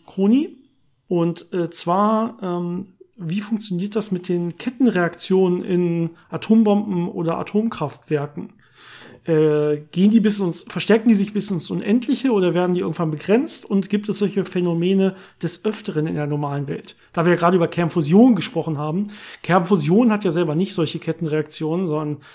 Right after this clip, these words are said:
da versucht man ja, ja, die Grundlage zu schaffen, indem man so extrem heiße Temperaturen hat, dass man genug kinetische Energie überall drin sitzen hat, wenn man so will. Ähm,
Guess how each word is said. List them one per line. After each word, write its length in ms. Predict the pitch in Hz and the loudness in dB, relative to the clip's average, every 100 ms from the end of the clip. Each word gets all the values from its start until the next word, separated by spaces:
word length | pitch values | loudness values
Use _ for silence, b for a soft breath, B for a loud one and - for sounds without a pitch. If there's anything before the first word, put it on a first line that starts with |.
| B | B
da 100 | 160 | -4
versucht 360 | 185 160 180 | 0 0 -2
man 100 | 180 | -2
ja, 260 | 165 160 151 B B B B - | 0 0 -2 B B B B -4
ja, 100 | 165 | -2
die 100 | 160 | 0
Grundlage 720 | 156 233 226 185 175 170 175 | 6 6 6 4 4 2 -2
zu 180 | - 190 | -4 -2
schaffen, 320 | 190 175 185 | -2 -2 -2
indem 200 | 170 175 | 0 0
man 160 | 170 | 0
so 120 | 156 175 | -2 -4
extrem 400 | - - 185 147 | -6 -4 -2 0
heiße 220 | 180 185 | -2 -2
Temperaturen 580 | 185 175 165 - 202 160 | -4 -2 -4 0 0 0
hat, 140 | 165 | -2
dass 140 | 156 | -4
man 120 | 175 156 | -4 0
genug 300 | 170 196 196 | 2 2 0
kinetische 460 | - 175 180 - | -4 -2 -2 -4
Energie 320 | 165 147 196 | -4 -2 -2
überall 260 | 226 160 156 | -2 -2 -4
drin 220 | 151 160 | -4 -6
sitzen 300 | 151 151 170 | -6 -6 -6
hat, 200 | 160 208 B B B B | -8 -10 B B B B
wenn 100 | 160 | -4
man 120 | 151 | -4
so 160 | 147 | -4
will. 300 | 143 175 240 - B B B B 160 | -2 -4 -6 -12 B B B B -6
Ähm, 420 | 156 151 151 | -2 -2 -4